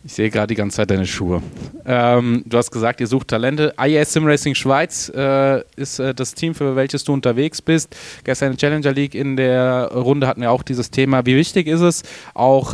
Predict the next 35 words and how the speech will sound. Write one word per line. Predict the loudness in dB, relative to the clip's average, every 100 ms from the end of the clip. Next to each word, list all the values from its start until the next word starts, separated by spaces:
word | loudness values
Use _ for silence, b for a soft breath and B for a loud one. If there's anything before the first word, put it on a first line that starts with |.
| 0
außerhalb, | 0 2 2 2 0 -4 -2
ähm, | 0 0 -2
jetzt | -6 -6 -8 -12 -12 -6
des | -4 -4 -8
Rennens | -8 -8 -2 0 0 -2 -2 -2
mit | -2 -4 -12
Teamkollegen | -4 -2 0 0 2 2 0 -2
Roger | -4 -4 0
Mate | 0 2 2 2
oder | 2 2
generell, | 2 0 2 2 2 0 B B -8
ähm, | -2 0 -2 -2
außerhalb | -4 -2 -2 -2
von | -4
Racing | -2 -4 -4
an | -4
Licht, | -4 -4 -6
wenn | -4 -2
man | -4
sich | -6
mit | -8
dem | -8
Thema | -6 -4 -4
Sim | -2 -2
Racing | -2 -4 -10
befasst, | -2 0 0 -4 B B -8
innerhalb | -2 0 -2
eines | -4 -6
Teams | -6 -6
unterwegs | -4 -2 0 -2
zu | -4
sein | -6 -6
aus | -8
deiner | -8 -6
Sicht? | -8 -10